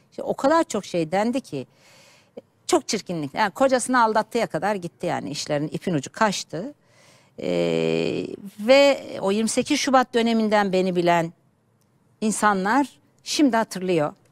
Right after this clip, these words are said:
Ee, ve, e, diyorlar ki işte, "Seni koruyamadık, hakkını helal et."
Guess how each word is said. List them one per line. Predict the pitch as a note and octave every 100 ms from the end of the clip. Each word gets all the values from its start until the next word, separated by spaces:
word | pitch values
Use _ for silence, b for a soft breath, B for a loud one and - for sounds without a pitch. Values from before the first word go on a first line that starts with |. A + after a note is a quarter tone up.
| _ _ _ _ b b _
Ee, | - - - -
ve, | B3+ B3 -
e, | - G3+ G3 F#3+
diyorlar | C4+ A#3+ F#3
ki | F3 F3+
işte, | - D#3 -
"Seni | - A#3+
koruyamadık, | G#3+ G#3+ G#3 F#3+ D3 E3 - - _ _ _ -
hakkını | F#3+ G#3 - F3
helal | G3+ E3+ D#3 C3+ A2
et." | A3